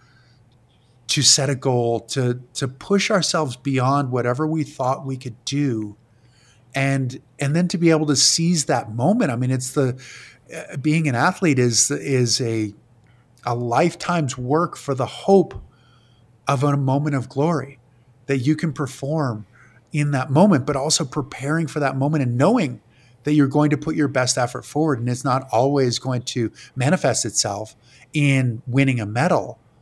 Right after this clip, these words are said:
but hopefully it does manifest itself in, in, in realizing, in, in, in realizing the performance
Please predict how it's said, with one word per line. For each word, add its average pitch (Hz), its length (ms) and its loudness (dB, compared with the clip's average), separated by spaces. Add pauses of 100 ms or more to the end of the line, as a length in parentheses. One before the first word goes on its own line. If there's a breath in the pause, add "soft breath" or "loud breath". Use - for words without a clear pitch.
(600)
but 143 340 2 (160)
hopefully 151 360 -2
it 139 120 -4
does 160 220 0
manifest 127 580 -2
itself 110 520 -4 (100)
in, 120 500 0 (800 soft breath)
in, 143 200 0
in 123 340 -2
realizing, 120 920 2 (420 soft breath)
in, 147 100 -2
in, 151 420 -6
in 135 240 -2
realizing 131 500 2
the 113 100 -4
performance 120 880 -4